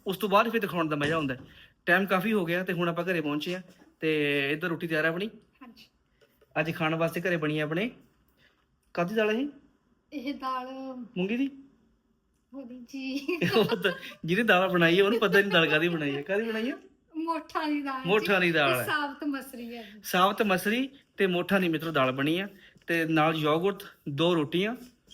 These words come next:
Speaker 1: ਤੇ ਹੋਰ ਕੀ ਨਾਲ?
Speaker 2: ਚਟਣੀ।
Speaker 1: <laughs> ਨਾਲ ਚਟਣੀ। ਇੱਕ ਨਾ ਭੈਣ ਦਾ ਕੁਮੈਂਟ ਆਇਆ ਸੀਗਾ, ਚਟਣੀ ਤੋਂ ਮੈਨੂੰ ਯਾਦ ਆ ਗਿਆ।
Speaker 2: ਹਾਂਜੀ।
Speaker 1: ਉਹਨੇ ਪੁੱਛਿਆ ਸੀਗਾ ਵੀ ਸਾਨੂੰ ਦੱਸਿਓ ਵਲੌਗ ਦੇ ਵਿੱਚ ਵੀ ਜਿਹੜੀ ਰੈਸਪੀ ਹੈ ਇਹਦੀ, ਕੀ ਰੈਸਪੀ ਹੈ ਇਹਦੀ ਚਟਣੀ ਦੀ।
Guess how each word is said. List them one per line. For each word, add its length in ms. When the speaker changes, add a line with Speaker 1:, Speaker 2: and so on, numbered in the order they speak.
Speaker 1:
ਤੇ 320
ਹੋਰ 160
ਕੀ 140
ਨਾਲ? 160
Speaker 2:
ਚਟਣੀ। 460
Speaker 1:
<laughs> 360
ਨਾਲ 160
ਚਟਣੀ। 380
ਇੱਕ 120
ਨਾ 80
ਭੈਣ 240
ਦਾ 80
ਕੁਮੈਂਟ 400
ਆਇਆ 140
ਸੀਗਾ, 140
ਚਟਣੀ 280
ਤੋਂ 80
ਮੈਨੂੰ 160
ਯਾਦ 180
ਆ 80
ਗਿਆ। 180
Speaker 2:
ਹਾਂਜੀ। 240
Speaker 1:
ਉਹਨੇ 120
ਪੁੱਛਿਆ 280
ਸੀਗਾ 160
ਵੀ 500
ਸਾਨੂੰ 400
ਦੱਸਿਓ 500
ਵਲੌਗ 280
ਦੇ 120
ਵਿੱਚ 260
ਵੀ 220
ਜਿਹੜੀ 360
ਰੈਸਪੀ 340
ਹੈ 60
ਇਹਦੀ, 120
ਕੀ 180
ਰੈਸਪੀ 300
ਹੈ 40
ਇਹਦੀ 100
ਚਟਣੀ 340
ਦੀ। 220